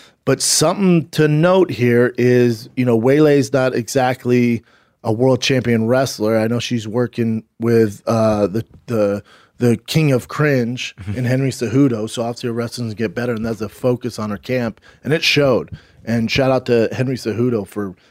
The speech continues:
Speaker 1: putting in work and making a difference in Zhang's, uh, game plan there. But Zhang's a far cry from, um, uh,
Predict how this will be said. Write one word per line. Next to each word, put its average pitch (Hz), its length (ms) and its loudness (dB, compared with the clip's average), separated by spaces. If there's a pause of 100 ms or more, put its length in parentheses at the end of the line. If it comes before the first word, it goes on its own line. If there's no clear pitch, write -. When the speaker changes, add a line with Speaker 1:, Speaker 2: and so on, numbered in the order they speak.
(100)
Speaker 1:
putting 131 240 0
in 110 160 -2
work 120 320 0
and 107 180 -4
making 113 260 -6
a 110 60 -6
difference 107 580 -6
in 101 260 -8
Zhang's, 107 600 -10
uh, 92 380 -10 (580)
game 147 260 0
plan 113 300 -6
there. 107 300 -6 (1080)
But 147 340 0
Zhang's 156 400 0
a 147 60 4
far 147 300 2
cry 131 340 0
from, 117 580 -2
um, 104 580 -6 (840)
uh, 110 320 2